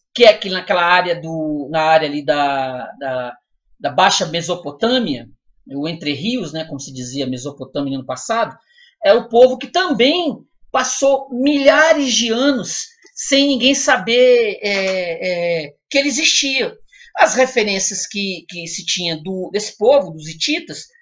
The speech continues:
estavam na Bíblia. E muita gente, ó, passou-se séculos e séculos e séculos a, a, a, praticamente desconhecidos.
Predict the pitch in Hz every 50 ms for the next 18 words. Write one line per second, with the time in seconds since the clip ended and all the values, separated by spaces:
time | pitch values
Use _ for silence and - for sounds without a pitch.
0 | _ _ _ - - - 175 190 214 240 277 294 277 262 262 226 220 170 - -
1 | _ _ _ _ _ _ - - - _ _ _ _ _ _ _ _ _ _ _
2 | _ _ _ _ _ _ _ _ _ _ - 349 320 254 233 226 226 - - 202
3 | - 226 233 254 277 - - 294 294 262 - - _ _ _ _ _ _ _ -
4 | - - - - _ - - - _ _ _ - - - - - - _ - -
5 | - _ _ _ - 220 247 262 - - - - - _ _ - - - _ _
6 | _ _ - 294 - - - 285 262 - - - - - - 277 311 320 320 320
7 | - 254 254 233 233 226 - - 226 233 247 247 - 240 220 196 214 208 - -
8 | 214 220 247 247 - 240 240 233 - - - _ _ _ _ _ _ _ _ _
9 | - 226 - - - 247 226 220 214 220 208 202 - - - 262 277 - - 277
10 | 247 233 247 277 269 277 - 277 269 269 247 214 196 294 294 - - 294 294 294
11 | 285 294 - - 269 269 262 196 - - - - _